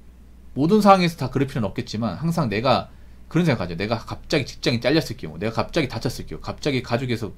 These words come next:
가족한테 뭔가 문제가 생겼을 경우, 그런 경우의 수를 좀 따져가며 살아야 돼요. 인생의 위험은 예고 없이 찾아옵니다. 그럴 때마다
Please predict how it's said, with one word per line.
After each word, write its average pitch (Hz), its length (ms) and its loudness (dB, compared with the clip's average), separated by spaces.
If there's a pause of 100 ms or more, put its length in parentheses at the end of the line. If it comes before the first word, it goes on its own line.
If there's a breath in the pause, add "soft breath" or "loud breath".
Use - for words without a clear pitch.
(280)
가족한테 117 400 0
뭔가 101 180 -4
문제가 123 300 0
생겼을 104 300 -6
경우, - 140 -12 (2000 soft breath)
그런 190 260 8
경우의 170 320 4
수를 135 180 0
좀 127 120 -2
따져가며 165 420 4
살아야 90 320 -4
돼요. - 140 -14 (1900)
인생의 175 360 2
위험은 143 460 4 (920)
예고 139 240 2
없이 - 180 0
찾아옵니다. - 400 -8 (2000)
그럴 160 200 2
때마다 98 640 2